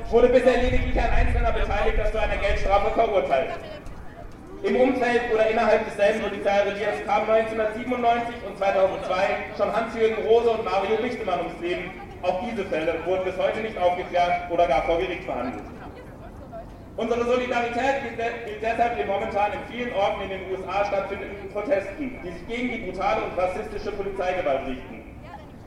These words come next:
Denn auch in den Ursachen der Klimakatastrophe spielt Rassismus eine große Rolle.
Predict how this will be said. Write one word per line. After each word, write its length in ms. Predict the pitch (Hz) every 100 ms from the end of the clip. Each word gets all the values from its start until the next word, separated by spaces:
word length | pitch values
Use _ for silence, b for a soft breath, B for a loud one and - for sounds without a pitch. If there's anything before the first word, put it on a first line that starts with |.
| -
Denn 100 | 202
auch 160 | 226 240
in 140 | 247
den 160 | 233 233
Ursachen 340 | 247 254 226
der 100 | 226
Klimakatastrophe 920 | - 247 208 170 160 156 160 175 175
spielt 200 | - 180
Rassismus 480 | 175 175 208 214 214
eine 180 | 208 202
große 260 | 196 202 214
Rolle. 300 | 190 139